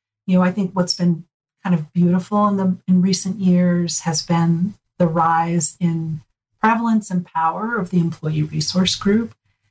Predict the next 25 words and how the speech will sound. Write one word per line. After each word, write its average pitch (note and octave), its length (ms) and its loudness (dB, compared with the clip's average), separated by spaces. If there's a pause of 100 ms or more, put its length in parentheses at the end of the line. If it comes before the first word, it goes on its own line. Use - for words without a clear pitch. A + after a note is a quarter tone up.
(280)
And F3 180 4
so E3+ 220 -2
for, E3 380 -10 (180)
you F3 80 -2
know, D#3+ 180 -10 (300)
parents E3+ 800 -4 (520)
or G#3+ 460 -2 (160)
caregivers F3+ 580 -4
of D3+ 100 -6
an - 220 -10 (180)
older D3+ 300 -4
person F3+ 680 2
or D3 140 -10
a - 40 -6
special D#3+ 380 -2
needs E3 220 -8
adult, F3 640 0
you E3 80 0
know, D#3+ 60 -2
for - 280 -4
anyone F3+ 500 2
who E3+ 380 -6 (420)
has F3+ 500 0
this, D#3+ 360 -8 (100)
like, D3+ 120 -20